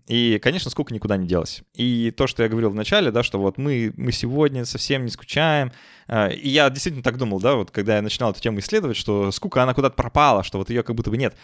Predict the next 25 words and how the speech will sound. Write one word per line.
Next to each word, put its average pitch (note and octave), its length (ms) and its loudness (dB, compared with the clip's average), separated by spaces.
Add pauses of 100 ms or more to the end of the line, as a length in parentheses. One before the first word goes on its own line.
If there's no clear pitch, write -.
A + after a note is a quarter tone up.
(240)
Но, A#2 80 -2
блин, B2+ 320 2
она C3 240 2
просто B2+ 920 2
задвинута A#2 540 -2
назад. A2+ 420 0 (320)
Мы C3+ 200 0
не C3 120 4
разрешаем A#2+ 580 0
себе G2+ 260 0
скучать. - 460 -6 (600)
И D#3+ 300 2
мы E3 160 2
не D#3 160 2
разрешаем C#3+ 420 0
себе C3+ 180 -4
скучать, A3+ 380 -2
потому D#3 300 0
что, - 160 -4
как C#3 380 0 (180)
Боб B2 220 4
Бёрнам G#2+ 540 2
воспел G#2+ 520 0
в - 40 -6
своей F#2 640 -2